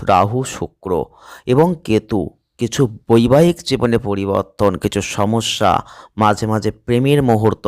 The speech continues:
এগুলো আপনি লক্ষ্য করবেন। স্বাস্থ্য কিছুটা দুর্বল আছে, তবে দু হাজার পঁচিশ সালের এই ফেব্রুয়ারি মাস আপনাদের কিন্তু রবি বুধের যে কারণ,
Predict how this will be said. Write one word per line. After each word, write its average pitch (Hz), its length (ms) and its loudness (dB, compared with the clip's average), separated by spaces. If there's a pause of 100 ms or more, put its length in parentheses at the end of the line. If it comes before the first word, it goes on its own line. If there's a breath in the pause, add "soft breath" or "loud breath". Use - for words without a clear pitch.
(140)
এগুলো 92 300 0
আপনি - 240 -4
লক্ষ্য - 240 -4
করবেন। 82 400 -2 (540 loud breath)
স্বাস্থ্য 139 440 0 (100)
কিছুটা 120 300 -2
দুর্বল 107 400 0 (220)
আছে, 98 220 -4 (120)
তবে 104 180 2
দু 98 160 -2
হাজার 95 280 2 (120)
পঁচিশ 110 340 2
সালের 117 300 2
এই 110 140 0
ফেব্রুয়ারি 98 480 2 (100)
মাস 107 200 2 (480 loud breath)
আপনাদের 135 500 0
কিন্তু 110 340 -6 (160)
রবি 110 300 -2
বুধের 107 380 -2 (120)
যে 92 60 -4 (160)
কারণ, 107 280 4